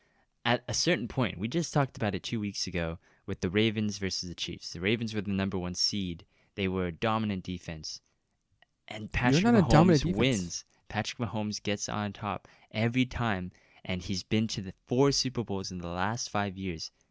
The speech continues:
Speaker 1: This guy could be the next, you know, you know what I mean.
Speaker 2: Don't, don't, don't, don't, don't.
Speaker 1: Uh,
Speaker 2: Uh, impossible. Okay, impossible. It's just an, and, and Tom Brady's, in Tom Brady's case, he was the one carrying the coach.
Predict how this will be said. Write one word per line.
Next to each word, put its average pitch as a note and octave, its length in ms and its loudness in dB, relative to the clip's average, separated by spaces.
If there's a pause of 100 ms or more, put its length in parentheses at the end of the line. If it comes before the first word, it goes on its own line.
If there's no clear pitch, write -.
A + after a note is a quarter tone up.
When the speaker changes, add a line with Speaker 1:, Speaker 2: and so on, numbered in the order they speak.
(100)
Speaker 1:
This C#3 240 2
guy C3 260 4
could G#2+ 240 -6
be A2 180 0
the G2 120 -6
next, G2 480 -4
you G2 100 -2
know, E2 300 -4 (520)
you A2+ 120 -4
know A#2+ 100 2
what G#2 60 4
I F#2 80 0
mean. - 0 -
Speaker 2:
Don't, C#3 520 6
don't, B2 420 4
don't, - 240 -2 (160)
don't, - 180 -12 (420)
don't. - 400 -8
Speaker 1:
Uh, F2+ 380 0 (800)
Speaker 2:
Uh, C#3+ 100 6 (240)
impossible. B2+ 800 4 (320)
Okay, - 500 0
impossible. A2+ 600 -4
It's B2 100 -2
just D3+ 160 0
an, D#3 160 0 (640)
and, D#3 140 4
and D#3 240 2
Tom F#3+ 200 6
Brady's, D#3 380 8 (520)
in D3 100 2
Tom E3+ 220 2
Brady's C3+ 300 2
case, - 460 -4 (100)
he F3 180 4
was E3+ 200 8
the D3 100 8
one C3 180 4
carrying C3 340 0
the A2+ 60 -2
coach. - 560 -2